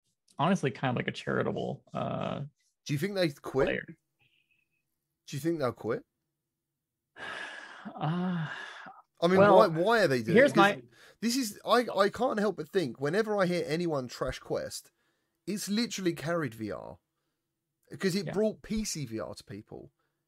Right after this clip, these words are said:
Speaker 2: It
Speaker 1: Yeah.
Speaker 2: fucking delivered shit at a, a stupid price, which has done
Speaker 1: Right.
Speaker 2: some bad as well, uh, because people's expectations are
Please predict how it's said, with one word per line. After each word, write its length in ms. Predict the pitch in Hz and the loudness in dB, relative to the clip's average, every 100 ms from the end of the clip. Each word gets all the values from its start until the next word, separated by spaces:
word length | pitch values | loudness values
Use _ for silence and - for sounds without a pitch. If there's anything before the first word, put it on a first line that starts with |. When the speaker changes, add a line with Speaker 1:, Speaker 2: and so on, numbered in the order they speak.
| _ | _
Speaker 2:
It 100 | 180 | -6
Speaker 1:
Yeah. 40 | 180 | -6
Speaker 2:
fucking 640 | - 196 180 202 190 147 - | -6 -8 -4 -6 -6 -8 -8
delivered 560 | 156 151 165 139 - | -6 -2 -2 -4 -8
shit 340 | - 120 110 - | -10 -8 -8 -8
at 80 | 127 110 | -10 -8
a, 220 | 131 123 - | -6 -6 -8
a 60 | 131 | -8
stupid 520 | - - 190 165 135 | -8 -8 -10 -8 -12
price, 560 | - 127 78 104 - - | -8 -6 -6 -10 -14 -12
which 360 | 127 127 - - _ _ _ _ | -12 -10 -14 -16 _ _ _ _
has 100 | 135 | -2
done 140 | 175 | 0
Speaker 1:
Right. 60 | 180 | 0
Speaker 2:
some 120 | 135 | -4
bad 340 | 113 127 147 | -2 -2 -2
as 140 | 147 110 | -6 -6
well, 320 | 104 95 143 _ _ - | -6 -6 -10 _ _ -10
uh, 180 | 107 104 | -8 -8
because 200 | 104 104 | -10 -8
people's 280 | 123 110 113 | -8 -8 -10
expectations 760 | 101 104 - 110 113 107 104 | -10 -14 -10 -10 -8 -12 -12
are 300 | 107 107 107 | -10 -8 -8